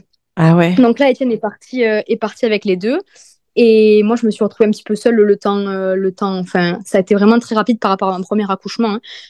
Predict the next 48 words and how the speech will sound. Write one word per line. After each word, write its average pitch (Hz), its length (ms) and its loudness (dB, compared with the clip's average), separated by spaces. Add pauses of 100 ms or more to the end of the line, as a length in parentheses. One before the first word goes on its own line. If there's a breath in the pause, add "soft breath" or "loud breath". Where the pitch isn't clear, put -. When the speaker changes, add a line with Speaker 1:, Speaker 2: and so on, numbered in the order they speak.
(120)
Speaker 2:
Euh, 185 400 0
je, 175 80 -8 (160)
je 208 80 0
dirais 208 220 0
qu'il 220 80 -10
s'est 220 80 -6
passé 196 260 -4
peut-être 202 160 -2
dix 202 160 0
minutes, 226 320 4
euh, 196 300 0
où 202 120 -2
je 196 60 -10
les 208 160 -2
ai 202 60 0
pas 202 180 0
eues. 247 200 0
Après, 233 260 -4
ils 226 80 -4
me 208 40 -4
les 196 120 -6
ont 190 80 -4
de 190 180 -10
suite - 220 -20
ramenés, 226 340 4
les 208 140 0
deux 208 120 4
en 214 40 2
même 196 180 -2
temps, 233 160 -2
du 220 140 -4
coup. 294 220 -12 (300 loud breath)
Speaker 1:
Ok. 175 220 -6 (180)
Speaker 2:
Et 233 200 2
pendant 240 400 0
ce 233 140 -8
temps-là, 247 520 -2
du 233 140 -10
coup, 285 240 -6
je - 120 -10
faisais 220 220 -2
que - 80 -2
dire, « 226 240 -6
J'ai 226 120 -6
été 214 100 -10
déchirée 196 360 0
ou 320 80 0
pas ? 180 220 -4